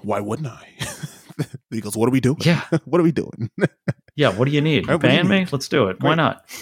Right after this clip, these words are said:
Speaker 1: You just need me to come up here and just look beautiful and,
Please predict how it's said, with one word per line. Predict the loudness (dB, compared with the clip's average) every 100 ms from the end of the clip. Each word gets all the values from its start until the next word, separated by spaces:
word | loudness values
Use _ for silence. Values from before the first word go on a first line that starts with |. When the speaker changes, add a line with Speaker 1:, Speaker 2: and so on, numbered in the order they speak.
| -14
Speaker 1:
You | -8
just | -4
need | 0
me |
to | 0
come | 2 2
up | 2 4
here | 2
and | 2
just | -2
look | 0 -2 -2
beautiful | 0 2 2 2 0 0 -4 _ _ _ _ _ _
and, | -8 -4 -4 -6